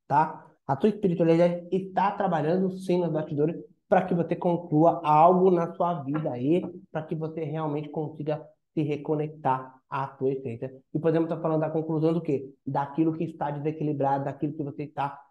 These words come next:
né, rebolando, fazendo malabares pra manter, né, no ar, pra manter de pé, pra manter, né, é, vivo, tá? Então, bora lá. Salve energia, salve a luz, salve o amor. O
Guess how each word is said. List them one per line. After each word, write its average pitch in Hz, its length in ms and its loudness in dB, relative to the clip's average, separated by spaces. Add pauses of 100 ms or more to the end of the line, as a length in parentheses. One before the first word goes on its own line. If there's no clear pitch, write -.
(140)
né, 139 380 0
rebolando, 139 800 6
fazendo 139 260 -2
malabares 139 640 -2
pra 139 180 -2
manter, 147 560 -4 (160)
né, 143 320 -6 (100)
no 131 220 4
ar, 135 340 8
pra 131 120 0
manter 135 240 -4
de 139 120 -6
pé, 143 380 2
pra 131 160 -6
manter, 143 540 -2 (120)
né, 151 280 2
é, 139 280 0
vivo, 135 720 2
tá? - 380 0
Então, 131 340 0
bora 156 320 6
lá. - 300 4 (540)
Salve 196 260 6
energia, 151 840 2
salve 139 180 -2
a - 20 -2
luz, 143 340 -2
salve 120 220 -6
o 113 40 -6
amor. 139 520 2
O - 80 -10